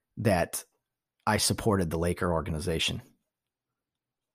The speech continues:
I am embarrassed as a, someone who is from Southern California that this is how people in Los Angeles behave after you win a, a s-, a sports championship. I hope to God if the Dodgers win that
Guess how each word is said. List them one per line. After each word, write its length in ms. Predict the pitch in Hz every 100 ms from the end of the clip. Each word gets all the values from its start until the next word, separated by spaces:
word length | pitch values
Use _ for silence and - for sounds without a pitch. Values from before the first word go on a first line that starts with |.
| _ _ _ _ _ _ _ _ _ _ _ _ _ _ _ _ _ -
I 140 | 98
am 100 | 95
embarrassed 680 | 92 82 113 113 131 - -
as 220 | 117 101
a, 60 | 101
someone 420 | - 127 120 120
who 100 | 117
is 100 | 113
from 180 | - 107
Southern 320 | - 110 117
California 600 | - 117 110 113 110 107
that 220 | 98 98
this 240 | - 107 -
is 140 | 143
how 500 | - 139 123 107 101 - - - -
people 360 | 123 - 123 120
in 80 |
Los 300 | 117 107 -
Angeles 500 | 127 117 104 107 101
behave 560 | - 95 - 113 101 95 -
after 300 | 104 - 98
you 160 | 92
win 180 | 95 95
a, 120 | 87 -
a 60 | 98
s-, 260 | - - -
a 60 |
sports 400 | - - 95 -
championship. 680 | - 90 87 87 - - - - _ _ _ _ _ _ _ _ _ _ _ _ _ _ -
I 60 | 104
hope 200 | 123 123
to 60 |
God 380 | 104 120 110 117
if 100 | 113
the 80 | 110
Dodgers 540 | 98 113 110 104 95
win 320 | 98 92 90
that 220 | 90 90